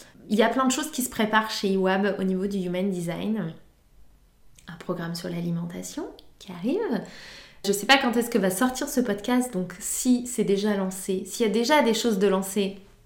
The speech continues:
les liens seront en dessous dans la barre, dans la barre d'infos. Mais un programme sur l'alimentation et le corps, c'est sûr. Un programme sur les relations aussi et la sexualité, c'est certain. Et quelque chose sur l'alignement global aussi,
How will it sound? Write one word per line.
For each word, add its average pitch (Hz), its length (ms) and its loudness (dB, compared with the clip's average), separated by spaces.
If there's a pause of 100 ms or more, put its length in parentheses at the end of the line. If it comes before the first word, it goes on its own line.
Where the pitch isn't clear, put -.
(240)
les 185 140 2
liens 190 180 0
seront 185 340 -4 (160)
en 180 80 -4
dessous 208 380 -8 (100)
dans 185 60 -2
la 180 120 -6
barre, 180 460 -4
dans 190 120 -4
la 196 120 -2
barre 196 180 -2
d'infos. 185 460 -4 (160)
Mais 220 160 8
un 220 60 10
programme 226 360 4
sur 247 140 -2
l'alimentation 190 720 0
et 202 60 0
le 180 100 -2
corps, 202 280 -6
c'est - 160 -8
sûr. 208 420 -4 (600)
Un 190 100 -2
programme 214 360 0
sur 226 140 -4
les 180 120 2
relations 208 680 0
aussi 196 300 -4
et 190 40 -2
la 170 100 -2
sexualité, 185 640 -4
c'est 208 140 -4
certain. - 480 -10 (420)
Et 180 840 2
quelque 202 260 2
chose 233 200 -2
sur 208 200 -2
l'alignement 185 560 2
global 180 600 0
aussi, - 580 -8